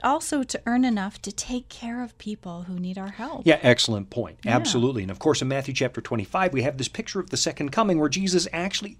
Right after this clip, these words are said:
Speaker 2: asks his people, "Why didn't you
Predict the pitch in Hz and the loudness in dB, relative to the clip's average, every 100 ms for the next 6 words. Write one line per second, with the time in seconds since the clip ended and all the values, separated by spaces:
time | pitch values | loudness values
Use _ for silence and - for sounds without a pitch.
0 | - 160 165 - 226 208 - 113 139 151 | -6 -4 -2 -2 -2 0 2 2 2 -2
1 | - - _ - 208 277 330 370 359 - | -8 -20 _ -12 -2 2 2 2 -2 -4
2 | 233 | -8